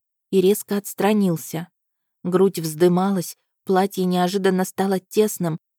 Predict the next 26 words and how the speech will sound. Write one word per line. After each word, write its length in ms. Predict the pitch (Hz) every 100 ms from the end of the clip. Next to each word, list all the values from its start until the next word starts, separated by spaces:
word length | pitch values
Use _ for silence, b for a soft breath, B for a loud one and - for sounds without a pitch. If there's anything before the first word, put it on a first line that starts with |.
| -
жар 340 | 185 202 175 165
гулял 340 | 165 165 160
по 160 | 170 156
телу, 400 | - 160 156 156 _ -
дыхание 580 | 170 175 190 190 170 165
не 100 | 170
хотело 420 | 175 175 175 175
выравниваться. 760 | 175 175 170 160 156 - 147 - _ _ _ _ _ _ _ _ _ -
Я 260 | 175 170
начала 400 | 170 170 190 180
приходить 560 | 175 185 - 175 170 -
в 60 | -
себя, 400 | 175 170 214 233 _ -
стоило 440 | - 233 233 220
ему 260 | 196 196 208
лишь 240 | 202 -
пересадить 560 | 190 180 202 185 220 196
меня 220 | 175 170
на 100 | 175
свободную 580 | - 170 175 180 190 196
скамью. 600 | - 208 214 196 156 - _ _ _ _ -
Мужчина 480 | 185 196 - 175 165
постучал 520 | 175 - 175 185 170
по 140 | 170
стенке 400 | 165 - 170 -
кареты 560 | 156 160 175 233 - 160